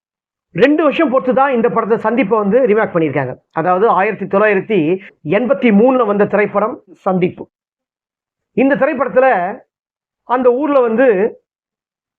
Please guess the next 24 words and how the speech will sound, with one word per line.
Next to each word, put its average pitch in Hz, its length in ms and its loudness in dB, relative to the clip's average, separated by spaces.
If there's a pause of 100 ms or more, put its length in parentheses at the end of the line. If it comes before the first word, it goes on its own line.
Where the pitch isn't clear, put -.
(300)
சிவாஜி 269 300 2
கணேசன் 202 280 0
அவர்கள் 220 260 2
ஒரு 180 140 0 (100)
பெரிய 220 480 2
மரியாதை 180 360 0
உள்ளவர். 156 340 0 (840)
அவரோட 240 360 2
நெருங்கிய 311 480 2
நண்பர் 254 400 0 (380)
தில்லி 208 280 0
கணேஷ். 180 280 0 (460)
அந்த 277 240 -2
கோயில் 277 340 0
தர்மகர்த்தா. 226 480 -2 (2250)
எங்கெந்தோ 285 460 6
ஊரை 302 200 0
விட்டு 254 260 2
வந்து 254 200 0
கஷ்டம்னு 254 420 -2
சொல்லிட்டு 226 280 2 (560)
மேஜர் 269 360 0
சுந்தரராஜன் 240 440 0
அவர்கள் 202 260 2